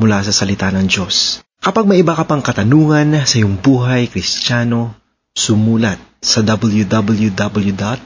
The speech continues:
god questions dot org slash tagalog.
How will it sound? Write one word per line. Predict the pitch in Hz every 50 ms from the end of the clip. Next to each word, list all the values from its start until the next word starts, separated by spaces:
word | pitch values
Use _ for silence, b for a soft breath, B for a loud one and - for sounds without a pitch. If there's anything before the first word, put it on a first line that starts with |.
| - 107
god | 104 107 113 117 - - -
questions | - - 113 110 - - - 127 127 120 -
dot | - 110 104 - -
org | 107 107 98 98 98 98 98 98 - 135 135 131 131 131 - - - _ _ _
slash | - - - - 110 104 98 98 104 - - - - - _ -
tagalog. | 117 107 95 98 95 92 95 92 -